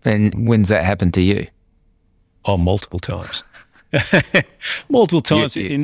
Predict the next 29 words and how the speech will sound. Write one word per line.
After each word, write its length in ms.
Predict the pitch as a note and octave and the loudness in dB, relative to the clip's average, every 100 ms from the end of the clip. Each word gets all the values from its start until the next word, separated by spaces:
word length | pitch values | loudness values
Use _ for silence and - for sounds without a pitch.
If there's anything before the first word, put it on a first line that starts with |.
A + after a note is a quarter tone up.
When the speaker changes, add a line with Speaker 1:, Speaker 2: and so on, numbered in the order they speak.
| - | 0
Speaker 1:
you've, 220 | C#3 C#3 | 0 0
Speaker 2:
in, 60 | C#3+ | 0
Speaker 1:
you've 200 | G#2 F2+ | 0 0
bombed 440 | G#2 G2 F#2+ - | 0 2 0 -2
multiple 340 | F#2+ G2 G2 G#3 | 0 0 2 0
Speaker 2:
yeah, 160 | G#3 | 0
Speaker 1:
times? 200 | G#3 G#3 A3+ | 2 2 0
Speaker 2:
multiple 300 | A#3+ G3+ F#3 | 0 0 0
times. 540 | - B2 A#2+ A2+ - | 0 0 2 0 0
And, 340 | C3+ C3+ B2+ B2+ | 0 2 4 2
uh, 40 | |
and 260 | - C#3 C#3 | 2 2 0
I've 100 | B2+ | 2
been 160 | C#3+ | 2
lucky 320 | C3 C#3+ - B2 | 2 0 0 0
to 80 | |
get 140 | A#2 B2+ | 2 0
away 260 | A#2 C3+ | 2 0
with 180 | C#3+ C3 | -2 0
most 260 | D3+ D3 - | 2 2 0
of 20 | |
the 60 | - | -2
time. 240 | E3 E3+ | 0 2
I've 180 | D3 - | 0 2
been 160 | B2 A2+ | 0 0
lucky 300 | B2 - A#2 | 0 0 2
where 240 | G#2+ G#2 | 4 2
there've 180 | G2+ - | 0 0
been 240 | G#2 G2+ | 0 0